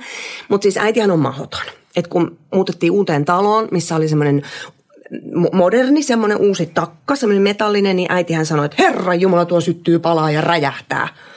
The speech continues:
Jolloin mä sanoin, että "Äiti, kun se niinku ainut funktio takkana on se, että siinä laitetaan puita ja se kuumenee." Mutta hän on siis aivan vakuuttunut, että se räjähtää. Jolloin mun lapset kirku seuraavalla kertaa, kun mä laitoin sen takan päälle, että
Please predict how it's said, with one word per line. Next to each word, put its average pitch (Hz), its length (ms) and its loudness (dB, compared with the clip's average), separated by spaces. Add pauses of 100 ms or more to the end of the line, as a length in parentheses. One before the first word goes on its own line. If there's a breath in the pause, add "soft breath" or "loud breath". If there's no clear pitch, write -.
(360 loud breath)
Jolloin 262 160 4
mä 254 60 4
sanoin, 240 220 -4
että 277 120 -4
"Äiti, 254 180 -2
kun 233 120 -4
se 214 60 2
niinku 220 200 -2
ainut 269 340 0
funktio 226 680 -2
takkana 139 480 -4
on 139 100 -4
se, 143 80 -4
että 139 100 -8
siinä 143 180 0
laitetaan 139 400 -2
puita 160 260 0
ja 147 40 0
se 147 180 -4
kuumenee." 160 680 0 (380 loud breath)
Mutta - 180 -6
hän 208 80 4
on 196 80 2
siis 185 180 -4
aivan 196 360 -2
vakuuttunut, 143 760 -4
että 120 120 -8
se 147 80 -2
räjähtää. 147 500 -4 (300 loud breath)
Jolloin 247 260 2
mun 233 140 0
lapset - 440 -4
kirku 196 420 -2
seuraavalla 139 420 -2
kertaa, 131 300 -8
kun 139 120 -6
mä - 20 -2
laitoin 139 220 -6
sen 151 140 -6
takan 147 300 -4
päälle, - 160 -4
että - 120 -10